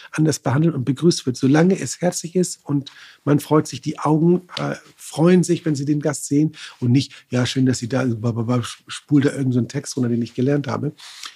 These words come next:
Und damit umgeht man dieses Dienen. Ähm, und was Sie vorhin auch gesagt haben, warum kommen auch Gäste hierher? Wir haben viele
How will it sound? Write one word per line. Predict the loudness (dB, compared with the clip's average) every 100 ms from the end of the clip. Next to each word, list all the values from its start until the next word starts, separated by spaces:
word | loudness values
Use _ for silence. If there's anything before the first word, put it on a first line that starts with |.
| -18
Und | -2 0 2
damit | 4 4 4 0 0
umgeht | 2 4 4 4
man | 2
dieses | 4 4 2
Dienen. | 6 8 8 4 -12 _ _ -20 -20 -20 -20 -20 _ -6
Ähm, | -2 -2 -4
und | -4 -6 -4 -4
was | -2
Sie | -2
vorhin | 0 2
auch | 2 0
gesagt | -2 -2 0
haben, | 0
warum | 0 -2
kommen | -2 -2
auch | -2 -4 -2
Gäste | -2 -2 -4
hierher? | -2 0 0 -2 0
Wir | 0
haben | 0
viele | 0 2 4 4